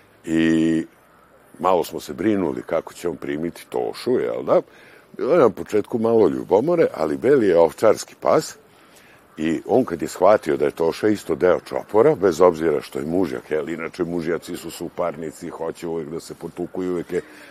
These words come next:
rizično kad su dva mužjaka zajedno, ovaj, Beli je prihvatio Tošu kao člana čopora i slažu se i čak je onako dosta trpeljiv prema njemu i svašta mu popušta, što mu ja ne bih popustio, ali Beli je baš ispao ovako jedan gospodin i,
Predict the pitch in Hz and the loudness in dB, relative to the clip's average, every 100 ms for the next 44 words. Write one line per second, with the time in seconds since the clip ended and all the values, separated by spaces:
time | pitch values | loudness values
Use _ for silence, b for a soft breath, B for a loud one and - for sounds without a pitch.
0 | - 85 98 95 92 90 85 87 - 80 | -8 -2 0 0 0 0 0 -2 -4 0
1 | 90 85 90 85 80 82 87 135 123 107 | 0 0 -2 -4 -4 -6 0 2 2 -4
2 | B B B B B _ 92 80 80 85 | B B B B B _ 4 6 6 4
3 | 69 101 107 95 90 82 78 76 82 87 | 4 6 6 8 6 6 2 -2 -4 -2
4 | 95 - 73 - 73 101 95 82 - 85 | -4 -4 -6 -4 -4 -4 -2 -2 0 0
5 | 82 67 - 151 143 127 113 B B B | 0 0 2 4 6 4 4 B B B
6 | B - 123 110 120 131 127 95 104 - | B 4 4 6 6 8 6 4 -2 2
7 | 107 107 101 - 120 - 101 98 92 107 | 4 4 2 2 2 4 2 2 0 0
8 | 92 95 - 87 85 - 87 85 87 - | 2 2 -2 -8 -10 -4 -2 0 -2 -4
9 | 65 60 58 69 73 76 78 65 87 85 | -12 -12 -12 -10 -8 -6 -8 -6 -2 -2
10 | - 64 64 - 82 - 101 - - - | -4 -16 -16 -2 -2 -2 -6 -6 -10 -14
11 | B B B - 80 78 85 87 69 69 | B B B -14 -10 -4 0 0 -2 -6
12 | 65 - - 82 - 107 92 76 73 69 | -10 -16 -12 -12 -2 2 4 2 0 0
13 | 80 69 65 73 71 - - 65 55 - | 0 -2 -8 -10 -12 -10 -6 -6 -6 -12
14 | - 71 65 71 64 - 69 71 110 104 | -12 -12 -12 -14 -16 -10 -6 -4 -2 -2